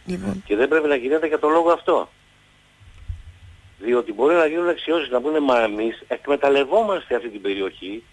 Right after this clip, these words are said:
Speaker 2: εδώ και χρόνια. Ορίστε τα στοιχεία». Και δεν μιλάει κανένας. Επομένως, για να δούμε τι μπορούμε να κάνουμε σε
Speaker 1: Μμμ.
Speaker 2: σχέση με αυτή.
Speaker 1: Να το θέσουμε
Speaker 2: Έτσι
Speaker 1: και αυτό,
Speaker 2: πάει.
Speaker 1: ναι.
Speaker 2: Γι' αυτό υπάρχει η διπλωματία των αλλιευτικών. Ε, ο-,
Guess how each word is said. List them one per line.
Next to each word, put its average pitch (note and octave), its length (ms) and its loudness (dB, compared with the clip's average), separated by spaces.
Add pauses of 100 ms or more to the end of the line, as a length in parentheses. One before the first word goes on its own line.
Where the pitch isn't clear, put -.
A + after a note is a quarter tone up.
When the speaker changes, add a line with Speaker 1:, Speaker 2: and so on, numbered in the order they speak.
Speaker 2:
εδώ E3 160 -4
και F#3+ 120 -4
χρόνια. F3+ 460 0 (540)
Ορίστε F#3 380 0
τα D3 120 0
στοιχεία». - 440 -10 (1040)
Και D#3 120 0
δεν G3+ 140 2
μιλάει G#3+ 320 2
κανένας. G3+ 640 -2 (320)
Επομένως, D#3 760 0 (340)
για G#3+ 180 0
να G3+ 160 4
δούμε D3+ 260 2
τι C3 160 -6
μπορούμε A2+ 440 0
να G2+ 140 2
κάνουμε F#2+ 580 -2 (100)
σε A2+ 80 -2
Speaker 1:
Μμμ. G#2 80 -4
Speaker 2:
σχέση G2 300 -6
με F2 100 -4
αυτή. E2+ 420 -8
Speaker 1:
Να A#2+ 120 -6
το G#2+ 100 2
θέσουμε B2 300 2
Speaker 2:
Έτσι F#3+ 140 0
Speaker 1:
και F#2+ 80 2
αυτό, E2 200 2
Speaker 2:
πάει. A#2+ 120 0
Speaker 1:
ναι. F#2+ 180 0
Speaker 2:
Γι' G#2+ 120 2
αυτό E3+ 300 2
υπάρχει C3+ 480 0
η G#2+ 60 -4
διπλωματία F#2+ 640 -4
των F2 160 -4
αλλιευτικών. E2 680 -2 (1040)
Ε, E2+ 420 -14
ο-, F#2+ 220 0